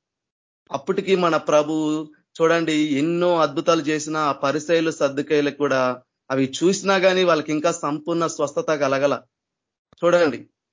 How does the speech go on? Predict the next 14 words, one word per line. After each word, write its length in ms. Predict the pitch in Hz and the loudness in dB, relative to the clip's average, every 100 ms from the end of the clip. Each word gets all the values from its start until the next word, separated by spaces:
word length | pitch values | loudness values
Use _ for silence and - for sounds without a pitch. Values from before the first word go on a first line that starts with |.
| _ 123 | _ -4
ఎందుకు? 760 | 151 196 208 202 185 185 180 180 _ _ _ | -4 0 0 4 4 4 2 -4 _ _ _
అవి 480 | 131 131 143 151 175 | -4 0 4 4 4
నిజంగా 520 | 151 147 170 180 180 | 2 2 2 4 4
ఆయన 260 | 170 151 147 | 4 4 0
గొర్రెలైతే 920 | 127 143 151 170 165 156 165 175 165 _ _ | 0 0 2 2 0 0 -2 -2 -6 _ _
ఆయనని 420 | 135 135 131 127 123 | -6 -2 -2 -2 -2
ఎరుగుతాయి. 600 | 135 147 190 143 - _ _ 131 | -2 0 0 -2 -4 _ _ -4
నువ్వు 380 | 135 131 143 170 | -2 0 0 2
నిజంగా 500 | 147 131 170 180 175 | 2 2 2 2 2
దేవుని 480 | 139 151 160 170 151 | 2 0 0 -2 -2
బిడ్డవైతే, 760 | 135 131 160 131 110 117 120 - - _ - | -2 2 2 2 -2 -8 -8 -14 -20 _ -4
నువ్వు 180 | 147 147 | 0 2
ఆయన 300 | 147 156 139 | 4 2 0
గొర్రెవైతే, 1000 | 123 139 147 180 185 - 147 135 135 | 0 0 2 2 2 2 0 -2 -2